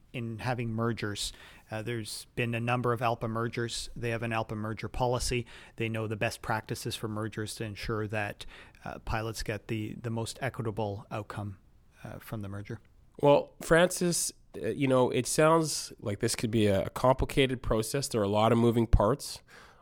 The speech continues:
Speaker 2: a lot of ifs, maybes, and if this happens that are involved here. But really, I think what our pilots want to know is how, in a nutshell, do you feel that this is gonna affect them?
Speaker 1: So if we,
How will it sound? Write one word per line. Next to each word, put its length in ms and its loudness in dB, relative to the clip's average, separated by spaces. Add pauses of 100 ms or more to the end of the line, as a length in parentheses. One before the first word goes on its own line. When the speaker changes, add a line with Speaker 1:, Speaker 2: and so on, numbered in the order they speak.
Speaker 2:
a 60 -2
lot 220 6
of 240 2
ifs, 600 0
maybes, 600 4
and 180 2
if 140 -2
this 200 0
happens 420 -2
that 120 0
are 80 -2
involved 400 -6
here. 220 -6 (380)
But 100 0
really, 220 8
I 80 6
think 380 2 (160)
what 160 6
our 140 8
pilots 440 4
want 200 2
to 100 -6
know 240 2
is 300 -2 (520)
how, 760 6
in 160 2
a 20 2
nutshell, 720 2 (200)
do 80 -6
you 220 0
feel 500 -2
that 200 -8
this 200 -2
is 120 -6
gonna 240 -4
affect 420 -8
them? 240 -10 (1200)
Speaker 1:
So 300 6
if 180 4
we, 440 8